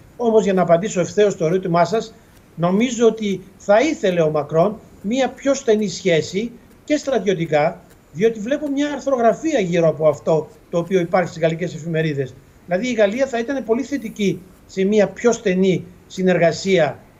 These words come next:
με την Ελλάδα. Όπως ξέρετε όμως, υπάρχουν διάφορα συμφέροντα της Γερμανίας και ίσως και τα αμερικάνικα συμφέροντα, τα οποία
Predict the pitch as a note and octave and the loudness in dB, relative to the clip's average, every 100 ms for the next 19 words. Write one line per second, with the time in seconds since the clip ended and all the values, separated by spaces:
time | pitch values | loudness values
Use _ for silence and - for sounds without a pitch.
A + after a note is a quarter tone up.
0 | _ _ F3 F3+ F3+ E3 E3 D3+ C3 - | _ _ -8 -6 -2 2 2 0 -4 -12
1 | - _ _ _ _ C#4 A3+ - A#3 G3+ | -20 _ _ _ _ -6 -6 -6 -2 -2
2 | F#3+ C4 C#4+ - - A3 A3 G#3+ E3+ F3 | -2 -2 -4 -6 -4 -4 2 2 2 -2
3 | D3 C#3+ A3+ C4+ C4 B3+ F#3+ D#3+ D3+ C#3+ | -4 -4 0 0 -2 -4 -2 -2 -2 -2
4 | G3+ C#4 C4+ - - - _ - - G3 | 0 0 -2 -6 -20 -20 _ -20 -4 0
5 | G3 F#3+ F#3+ G3 A#3 G#3+ F#3 F#3+ E3+ D#3+ | 2 2 2 2 -2 -6 -6 -2 0 2
6 | D#3 D#3+ G3 E3+ D#3 E3 A#3+ C4+ B3+ A#3 | 2 2 0 0 -4 -2 0 2 0 2
7 | G#3 F#3 B3+ B3 | 0 4 0 0